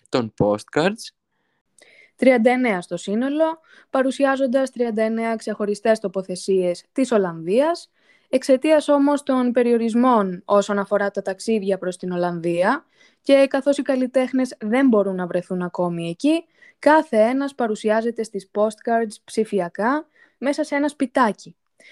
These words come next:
Speaker 2: το οποίο είναι κάθε φορά διαφορετικά διακοσμημένο, ανάλογα με την ιστορία και την προσωπικότητα του κάθε καλλιτέχνη. Το σπιτάκι αυτό συμβολίζει την ασφάλεια, αλλά και τη σημασία που έχει πάρει το σπίτι ως έννοια στις ζωές όλων μας τον τελευταίο χρόνο.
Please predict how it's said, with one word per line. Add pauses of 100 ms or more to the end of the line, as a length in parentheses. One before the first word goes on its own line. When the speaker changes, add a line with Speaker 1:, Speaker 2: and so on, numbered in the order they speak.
(140)
Speaker 2:
το
οποίο
είναι
κάθε
φορά
διαφορετικά
διακοσμημένο, (340)
ανάλογα
με
την
ιστορία
και
την
προσωπικότητα
του
κάθε
καλλιτέχνη. (460)
Το
σπιτάκι
αυτό
συμβολίζει
την
ασφάλεια, (300)
αλλά
και
τη
σημασία
που
έχει
πάρει
το
σπίτι
ως
έννοια
στις
ζωές
όλων
μας
τον
τελευταίο
χρόνο.